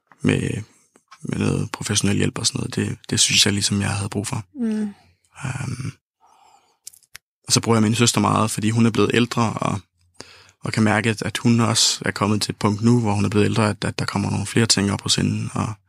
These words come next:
Speaker 2: Ja.
Speaker 1: så vi bruger også hinanden. Så det er jo meget fint.
Speaker 2: Og du kan godt sådan s-, snakke med, altså, bliver hun påvirket, meget påvirket, når I taler om det?
Speaker 1: Jeg synes faktisk, vi er gode til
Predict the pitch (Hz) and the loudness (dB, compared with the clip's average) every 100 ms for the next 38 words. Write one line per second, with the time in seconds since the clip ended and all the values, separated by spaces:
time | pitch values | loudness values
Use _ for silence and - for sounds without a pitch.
0 | _ - - - 233 233 - 107 110 - | _ -20 -20 -8 -6 -6 -4 -2 -2 -2
1 | 107 104 110 107 104 110 - _ _ _ | -2 -2 -2 -2 -4 -4 -10 _ _ _
2 | _ _ _ - 117 113 110 104 107 - | _ _ _ -10 -4 -2 0 0 -2 -4
3 | - - - 220 208 214 220 - - 208 | -8 -6 2 2 4 2 2 0 0 0
4 | 208 208 190 _ _ _ _ - - - | 0 -4 -8 _ _ _ _ -2 -2 -4
5 | - - 214 214 226 _ _ 214 - - | -8 -2 2 2 0 _ _ -6 -6 -2
6 | 214 - 208 196 _ - - - _ _ | -2 -2 -4 -6 _ -20 -20 -20 _ _
7 | _ - - 208 220 220 233 233 220 226 | _ -18 -12 0 4 6 6 6 6 6
8 | 214 214 208 - 220 220 214 208 202 202 | 4 4 4 4 0 0 0 0 0 0
9 | - 220 214 214 208 208 - _ _ _ | 0 0 0 -2 -4 -6 -8 _ _ _
10 | _ _ _ _ _ - - - - - | _ _ _ _ _ -14 -14 -16 -20 -20
11 | _ 117 120 120 117 113 110 110 113 123 | _ 2 2 4 2 0 0 0 0 0
12 | - 107 98 | 0 2 0